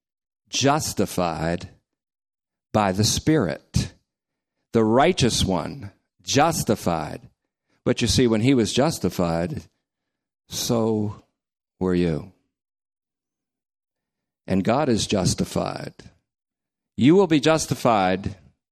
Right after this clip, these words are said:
in all of your sayings and all of your doctrines, says Romans three four. What does that mean? Well, Paul goes on to explain,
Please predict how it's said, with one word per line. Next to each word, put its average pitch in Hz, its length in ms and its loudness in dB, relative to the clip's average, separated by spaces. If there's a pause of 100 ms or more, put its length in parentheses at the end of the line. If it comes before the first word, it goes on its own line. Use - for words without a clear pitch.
(340)
in 107 140 2
all 120 240 2
of 135 100 -2
your 113 160 2
sayings 101 720 0
and 90 220 -2
all 110 280 2
of 107 140 -4
your 110 360 0 (420)
doctrines, 85 800 -6 (500)
says 90 560 -2 (340)
Romans 85 440 -2
three 95 200 2
four. 95 540 -4 (1120)
What - 80 2
does 107 140 2
that 110 200 0
mean? 92 420 -4 (360)
Well, 104 460 -4 (160)
Paul 107 240 0
goes 98 200 -2
on 98 200 0
to 92 80 0
explain, 95 560 -2